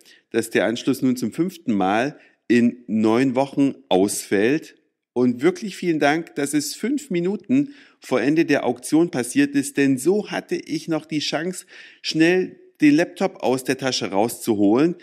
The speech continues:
mit dem iPhone zu verbinden, so dass ich über das iPhone ins Internet gekommen bin, circa zwei Minuten vor Auktionsende und dann tatsächlich auch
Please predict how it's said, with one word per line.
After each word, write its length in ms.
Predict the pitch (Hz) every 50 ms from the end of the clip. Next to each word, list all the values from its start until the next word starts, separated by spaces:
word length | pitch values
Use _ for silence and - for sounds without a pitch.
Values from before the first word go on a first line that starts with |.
| - - _ _
mit 160 | 135 143 143
dem 160 | 147 139 -
iPhone 440 | - 139 170 185 - 180 165 151 143
zu 140 | 143 - 123
verbinden, 640 | - 113 95 85 95 107 110 113 - _ 156 156
so 140 | 143 147 139
dass 200 | 113 131 131 -
ich 140 | 135 120 117
über 300 | - 175 214 208 220 190
das 220 | 190 175 - -
iPhone 520 | - 127 139 156 - - 120 107 101 98 -
ins 200 | 101 98 - -
Internet 500 | - 123 120 - 107 95 95 95 - -
gekommen 460 | 92 - - 101 95 98 101 101 95
bin, 300 | 113 113 123 135 131 -
circa 440 | - - - 139 - - 156 139 -
zwei 320 | - - - 117 120 156
Minuten 440 | 165 156 151 147 156 170 - - 160
vor 220 | - - - - -
Auktionsende 1000 | 104 101 - - - 139 139 147 135 - - 110 110 101 92 90 104 127 151 - _ _ _ _ _ _ _ _ _ _ _ _ _
und 180 | 131 131 117
dann 340 | 120 113 120 127 123 123 - _ _ _ _ _ _ _
tatsächlich 720 | - 147 - 92 123 - - 143 135 127 127 131 120 - -
auch 260 | - 107 120 -